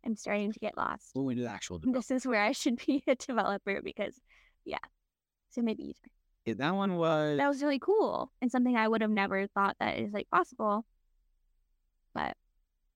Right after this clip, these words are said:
Speaker 1: it was about, uh, generative A I to become, like, your personal assistant, A I bot or something.
Speaker 2: Be your own co-pilot. How to create your own generative A I assistant with
Speaker 1: Yeah.
Speaker 2: Mark Rackley.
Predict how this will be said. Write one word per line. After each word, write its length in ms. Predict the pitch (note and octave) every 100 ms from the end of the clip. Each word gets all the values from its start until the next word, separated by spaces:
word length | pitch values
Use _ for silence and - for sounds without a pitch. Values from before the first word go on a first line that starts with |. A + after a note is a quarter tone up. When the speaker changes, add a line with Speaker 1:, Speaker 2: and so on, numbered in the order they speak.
| _ _ _ _ _ _
Speaker 1:
it 80 | A#3+
was 120 | A#3
about, 260 | A#3+ G#3 G3+
uh, 180 | - F2
generative 480 | - G#3+ G#3+ G#3+ G#2
A 160 | - -
I 220 | A2 G#2
to 100 | C4 B3+
become, 360 | A2+ A2+ - B2
like, 160 | B2
your 80 | -
personal 340 | - - - A#1
assistant, 540 | - - - - A#1 _ -
A 120 | A3+ A3
I 280 | A#2 - - - -
bot 240 | D2+ C2+ -
or 80 | -
something. 340 | - - -
Speaker 2:
Be 100 | B2+
your 200 | F3 F3+
own 140 | E3+ D#3+
co-pilot. 480 | - C3 G#2+ G2 -
How 180 | - D3+
to 100 | D#3
create 400 | - D3 C3+ D3+
your 180 | A#2+ C3
own 200 | C#3+ C#3+
generative 400 | C#3+ C#3 C3 B2
A 80 |
I 160 | B2 A#2+
assistant 540 | G#2+ - E2+ - G2 D#2
with 200 | A2+ G#2
Speaker 1:
Yeah. 80 | -
Speaker 2:
Mark 420 | A2+ C3 C3 - _ _ _ _ -
Rackley. 480 | A2+ G#2+ - E2+